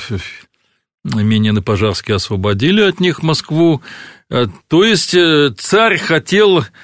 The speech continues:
чтобы это было общее решение, чтобы все,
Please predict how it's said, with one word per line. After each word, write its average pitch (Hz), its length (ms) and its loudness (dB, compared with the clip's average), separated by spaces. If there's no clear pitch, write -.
чтобы 170 380 0
это 175 160 0
было 175 240 2
общее 165 460 0
решение, 101 640 -2
чтобы 127 400 -2
все, 175 480 2